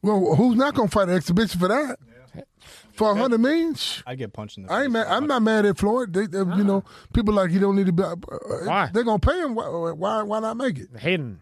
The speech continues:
Speaker 3: hating on him.
Speaker 1: Uh, make that money.
Speaker 2: I got one more for you, Willie. That's it. You can go.
Speaker 1: Hmm.
Speaker 2: Worst fan base in the N F L. Worst, like, just degenerates,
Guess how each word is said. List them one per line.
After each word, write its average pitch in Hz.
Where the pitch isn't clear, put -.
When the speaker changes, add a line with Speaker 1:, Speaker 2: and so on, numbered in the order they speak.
Speaker 3:
hating 151
on 107
him. 90
Speaker 1:
Uh, 151
make 190
that 233
money. 196
Speaker 2:
I 127
got 117
one 113
more 107
for 101
you, 95
Willie. 95
That's 98
it. 98
You 95
can 95
go. 98
Speaker 1:
Hmm. 160
Speaker 2:
Worst 151
fan 127
base 98
in 98
the 98
N 95
F 92
L. 90
Worst, 107
like, 95
just -
degenerates, 107